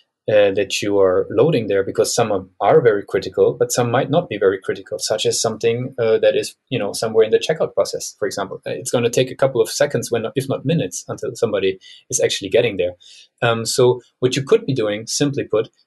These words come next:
is you can load JavaScript, um, code asynchronously, which means you add async to your script, uh, file, uh, which means that the JavaScript will be basically downloaded next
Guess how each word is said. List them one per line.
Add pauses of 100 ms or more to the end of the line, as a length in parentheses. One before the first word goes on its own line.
(160)
is
you
can (280)
load
JavaScript, (140)
um,
code (120)
asynchronously, (120)
which
means
you
add (120)
async (320)
to
your
script, (340)
uh,
file, (440)
uh,
which (180)
means
that
the (100)
JavaScript
will
be
basically (220)
downloaded (280)
next